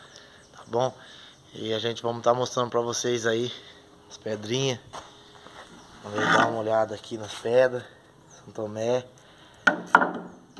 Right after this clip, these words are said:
Nós vamos tá começando aí. Tá bom? Acompanha a gente aí que nós vamos fazer os vídeos dela aí, como que assenta,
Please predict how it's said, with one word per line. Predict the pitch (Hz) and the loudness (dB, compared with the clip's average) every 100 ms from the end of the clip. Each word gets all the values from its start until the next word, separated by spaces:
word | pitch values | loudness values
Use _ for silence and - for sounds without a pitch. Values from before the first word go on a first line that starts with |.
| - - - - - - - | -18 -18 -20 -20 -20 -20 -12
Nós | 98 98 | -10 -6
vamos | 104 110 113 98 - | -4 0 0 -2 -6
tá | - | -6
começando | 104 113 113 107 117 113 110 | -4 -2 -2 -2 0 0 2
aí. | 117 | 2
Tá | 113 - - - - - - - - - - | 0 -8 -20 -20 -20 -20 -20 -20 -20 -20 -4
bom? | - 127 131 - - - - - - - - | 4 6 6 0 -20 -20 -20 -20 -20 -20 -8
Acompanha | - 110 120 131 | -6 2 6 6
a | |
gente | 117 127 117 | 6 0 2
aí | 117 117 | 2 2
que | |
nós | 123 120 | 2 4
vamos | 131 123 | 2 2
fazer | - 127 131 123 107 - - - - - - - - - | 2 6 6 6 2 -8 -20 -20 -20 -20 -20 -20 -20 -12
os | 110 101 | -10 -2
vídeos | 117 123 117 | 0 0 2
dela | 113 120 113 | 6 8 8
aí, | 117 | 4
como | - 113 | 0 -4
que | 113 117 | -2 -2
assenta, | 110 - 120 135 139 - 123 | 0 0 4 4 4 2 -2